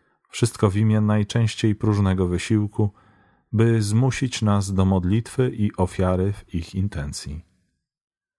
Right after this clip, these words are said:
Medycyna oraz różne terapie mogą wyeliminować symptomy,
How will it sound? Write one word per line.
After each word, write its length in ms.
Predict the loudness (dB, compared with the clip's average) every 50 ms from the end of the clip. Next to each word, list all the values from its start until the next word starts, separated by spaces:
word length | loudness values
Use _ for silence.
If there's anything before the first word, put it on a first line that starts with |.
| _ _ _ _ _ _ _ _ _ _ _ _ _ _ _ _ _ 2
Medycyna 640 | 2 2 4 2 0 0 0 0 0 2 2 2
oraz 360 | 2 2 0 0 -2 -4 -2
różne 380 | 0 0 0 2 2 2 0 2
terapie 640 | 2 2 2 2 2 0 0 0 0 2 2 0 0
mogą 480 | -2 0 0 2 2 2 2 2 0 0
wyeliminować 800 | 0 0 0 2 2 2 2 2 2 2 2 2 2 0 -2 -2
symptomy, 760 | -2 -2 -2 -2 0 0 0 0 2 0 -2 -2 -4 -4 -6